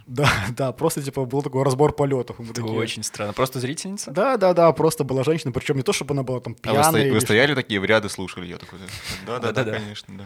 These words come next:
Speaker 1: Там вообще, ну, такая ситуация, мы просто после выступления стоим, курим около входа, и она такая подходит, такая, и давай вот. Отчитывать нас. Мы такие: «Ну, послушали, и все». <laughs> Такая реакция тоже бывает. Слушай, касаемо Кличко, ну, блин,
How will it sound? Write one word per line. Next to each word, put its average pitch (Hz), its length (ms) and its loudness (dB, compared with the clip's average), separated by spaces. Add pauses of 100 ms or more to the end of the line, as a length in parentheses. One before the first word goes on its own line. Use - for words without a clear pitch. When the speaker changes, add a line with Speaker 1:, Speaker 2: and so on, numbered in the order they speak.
(300)
Speaker 1:
Там 170 160 2
вообще, 240 220 0
ну, 330 200 -8
такая 254 200 0
ситуация, 240 400 0
мы 175 60 2
просто 196 340 0
после 165 200 0
выступления 151 440 -2
стоим, 131 340 -4
курим 147 300 -2
около 123 200 -4
входа, 110 340 -8
и 104 40 -10
она 110 160 -10
такая 104 240 -12
подходит, 113 400 -12
такая, 101 260 -12
и 92 220 -14
давай 90 400 -16
вот. 90 180 -20 (720)
Отчитывать 113 520 -8
нас. 101 200 -14
Мы 98 80 -20
такие: 95 220 -20
«Ну, 117 120 -16
послушали, 139 600 -10
и 101 40 -16
все». 101 300 -14 (380)
<laughs> - 600 -12
Такая 110 300 -14
реакция 104 280 -14
тоже 98 240 -14
бывает. 95 440 -16 (460)
Слушай, 139 260 -8
касаемо 143 440 -4
Кличко, 147 440 -6
ну, 143 160 -8
блин, 120 360 -10